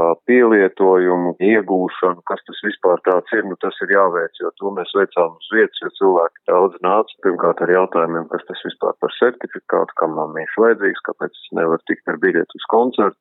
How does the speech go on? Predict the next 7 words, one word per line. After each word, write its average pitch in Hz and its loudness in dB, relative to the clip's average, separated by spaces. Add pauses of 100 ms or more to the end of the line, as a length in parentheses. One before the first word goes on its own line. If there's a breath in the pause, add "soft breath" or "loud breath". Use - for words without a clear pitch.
(140)
tad - -6
daudziem 85 -2
šie 87 -6
certifikāti, 85 -4 (220)
nu, 85 0
vēl 87 2
nedarbojās. 87 2